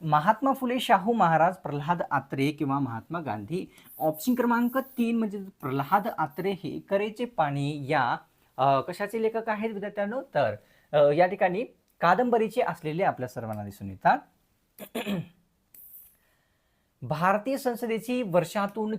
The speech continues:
किती अधिवेशने घेणे बंधनकारक आहे? तर सांगा आता, संविधानाची, सॉरी, संसदेची एकूण किती वर्षातून अधिवेशने घेणे बंधनकारक आहे? एक, दोन, तीन किंवा या ठिकाणी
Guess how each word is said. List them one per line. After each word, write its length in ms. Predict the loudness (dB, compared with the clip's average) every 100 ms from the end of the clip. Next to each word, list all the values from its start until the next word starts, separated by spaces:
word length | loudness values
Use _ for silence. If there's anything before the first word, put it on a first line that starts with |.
| -8
किती 300 | -8 -6 -4
अधिवेशने 680 | -4 -4 -4 -4 -4 -6 -6
घेणे 300 | -6 -4 -6
बंधनकारक 840 | -6 -8 -6 -8 -6 -8 -8 -10 -12
आहे? 260 | -14 -16 -20 _ _ _ _ _ _ _ _ _ _ _ _ _ _ -2
तर 140 | 0 0
सांगा 400 | 0 2 4 2
आता, 260 | 0 -4 -10 _ -2
संविधानाची, 840 | 0 0 0 2 2 0 -4 -12 0
सॉरी, 280 | 2 2 -2 _ _ -20 _ -20 _ _ 4
संसदेची 840 | 4 4 4 2 4 4 4 4
एकूण 260 | 2 0 -2
किती 260 | -4 -4 -2
वर्षातून 400 | -2 -4 -6 -4
अधिवेशने 540 | -2 -2 -4 -6 -8
घेणे 240 | -6 -4
बंधनकारक 600 | -4 -4 -6 -6 -8 -8
आहे? 200 | -10 -10
एक, 420 | -10 -2 0 0 -6
दोन, 380 | -10 -6 -4 -4
तीन 480 | -6 -4 0 0 -2 -6
किंवा 220 | -2 0
या 120 | 0
ठिकाणी 440 | -6 -8 -6 -6